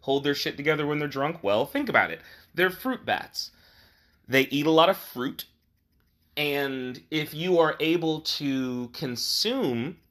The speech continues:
fruit that has already began the fermentation process without negative impacts or, or results, then you can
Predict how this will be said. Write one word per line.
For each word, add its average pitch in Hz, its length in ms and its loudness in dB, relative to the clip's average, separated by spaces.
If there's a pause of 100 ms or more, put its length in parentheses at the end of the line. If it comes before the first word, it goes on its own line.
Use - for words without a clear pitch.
(640)
fruit 135 420 2
that 131 280 6
has 120 440 -2
already 139 600 0
began 123 580 -4
the 117 80 -6
fermentation 127 880 -6
process 98 680 -4 (460)
without 143 840 0 (600)
negative 120 920 -2 (440)
impacts 127 680 -2
or, 110 320 -2
or 117 160 -8
results, 113 680 -4 (2000)
then 190 360 4
you 214 400 0
can 220 220 -2